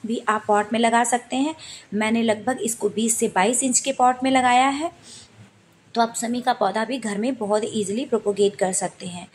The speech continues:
और ऐसा कुछ नहीं है कि इसको नहीं लगाना चाहिए, कांटे होते हैं या जो भी, ए, किसी की बातों में ना आके आप शमी का पौधा अपने घर में ज़रूर से ज़रूर लगाएं।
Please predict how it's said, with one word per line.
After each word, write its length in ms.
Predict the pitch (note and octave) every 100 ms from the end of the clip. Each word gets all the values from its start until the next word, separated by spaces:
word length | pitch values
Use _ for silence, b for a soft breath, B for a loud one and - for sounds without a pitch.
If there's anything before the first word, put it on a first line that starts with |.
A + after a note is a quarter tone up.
| B B B -
और 100 | G#3
ऐसा 320 | - B3 B3
कुछ 320 | D4+ D#4+ - D4+
नहीं 280 | B3 A#3+ C4+
है 80 |
कि 260 | D#4 D4 F4
इसको 320 | - A#3 C4
नहीं 300 | A#3 G#3+ C4+
लगाना 360 | D4 D4 D4 D4+
चाहिए, 380 | D4+ D4 D4 D4+
कांटे 380 | G3 F#3 A#3+
होते 300 | C4 C4 C4
हैं 200 | C#4 D4
या 140 | D4 C#4+
जो 220 | A#3+ A3
भी, 220 | A3+ D4+ B B B B -
ए, 280 | G#3+ G#3+ G#3+ - -
किसी 200 | B3+ D#4+
की 100 | D#4
बातों 280 | B3+ A#3+ C#4
में 120 | C#4+
ना 180 | C4+ C4+
आके 280 | B3 A#3
आप 220 | C#4+ C4 G#3+
शमी 240 | A#3 A3
का 80 | C#4
पौधा 340 | C4+ A3 B3
अपने 240 | D#4 - B3
घर 140 | A#3+
में 120 | A#3+
ज़रूर 300 | D4+ A#3+ G3+
से 160 | G3+ C4
ज़रूर 340 | C4+ G#3 G#3
लगाएं। 320 | F#3+ F3+ E3+